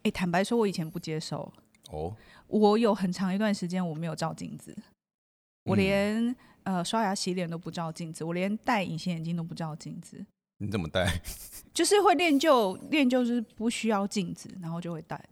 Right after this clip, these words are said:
Speaker 2: 那，那时候选择不照镜子的原因是？
Speaker 1: 那时候没有意识说是选择，那时候只是觉得说我就不想要照镜子，然后一直到很后来的时候，我做了一个练习，我才发现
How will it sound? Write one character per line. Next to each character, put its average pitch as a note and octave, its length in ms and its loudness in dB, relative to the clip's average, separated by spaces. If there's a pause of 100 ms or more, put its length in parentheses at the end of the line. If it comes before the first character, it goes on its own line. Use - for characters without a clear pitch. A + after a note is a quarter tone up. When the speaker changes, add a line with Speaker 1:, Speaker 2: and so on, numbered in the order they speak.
(300)
Speaker 2:
那， D3+ 140 2
那 D3 120 2
时 A2+ 140 -2
候 G2 180 2
选 D#2 260 -2
择 D2 160 -6
不 - 140 -10
照 F2+ 180 -2
镜 E2 220 -8
子 - 80 -14
的 - 80 -12
原 C2+ 180 -8
因 D#2 160 -6
是？ C#2+ 400 -8 (460)
Speaker 1:
那 G4+ 160 4
时 D#4+ 100 4
候 C#4+ 120 8
没 A3 140 6
有 G3+ 200 4 (600)
意 A3+ 180 0
识 G#3 240 -2
说 F#3+ 260 2
是 G#3 180 0
选 - 320 -4
择， - 160 -6 (140)
那 A3+ 140 2
时 A3 80 2
候 G3+ 100 2
只 E3 140 -6
是 F3+ 100 0
觉 E3+ 180 -2
得 E3 60 -2
说 - 480 -6
我 - 60 -12
就 F3+ 120 -4
不 - 140 -8
想 D3+ 180 -6
要 - 60 -8
照 E3+ 180 -6
镜 - 300 -12
子， - 160 -18 (680)
然 A3 140 2
后 C4+ 160 6
一 C#4 100 4
直 A3 160 0
到 G#3 320 2
很 F#3+ 160 -2
后 G3+ 260 4
来 G3+ 180 4
的 F3 100 0
时 G#3 100 -2
候， G3+ 60 2
我 E3 80 2
做 G#3+ 280 2
了 E3+ 80 -2
一 E3 60 -2
个 E3+ 140 -2
练 F3 320 -2
习， - 300 -8
我 E3 120 -4
才 F#3 220 -4
发 F3+ 240 -4
现 F3+ 340 -6